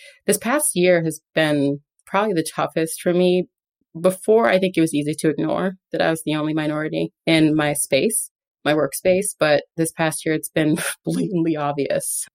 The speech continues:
For example, the day the Capitol riots happened, I was at work and seeing it live, like, I was the first <laughs> person in the room to be like,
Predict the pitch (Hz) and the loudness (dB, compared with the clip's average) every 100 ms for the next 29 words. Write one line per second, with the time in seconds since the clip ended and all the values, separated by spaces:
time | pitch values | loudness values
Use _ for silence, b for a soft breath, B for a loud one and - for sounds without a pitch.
0 | - 185 175 165 175 175 156 143 143 - | 2 4 4 2 2 4 4 4 2 -8
1 | _ - 160 147 156 151 151 143 139 143 | _ -2 -2 0 0 0 -2 -2 -2 0
2 | - - 156 147 147 143 147 147 - 151 | -2 -2 -4 0 0 0 -2 -4 -4 -6
3 | 143 143 143 156 - _ _ _ 151 170 | -2 -2 -2 -4 -8 _ _ _ 0 4
4 | 175 160 147 147 - _ - 165 156 151 | 4 4 2 0 -2 _ -2 0 2 0
5 | 147 - _ _ _ _ - - 214 214 | -2 -4 _ _ _ _ -4 0 0 0
6 | 247 170 165 165 156 143 147 143 - 175 | 2 2 2 2 0 0 -2 -2 0 0
7 | 190 175 165 170 - - 185 170 190 190 | 2 0 0 -2 -2 -4 -2 -2 -2 0
8 | 156 147 165 160 156 151 147 143 | -2 -2 -2 -2 -4 -4 -4 -6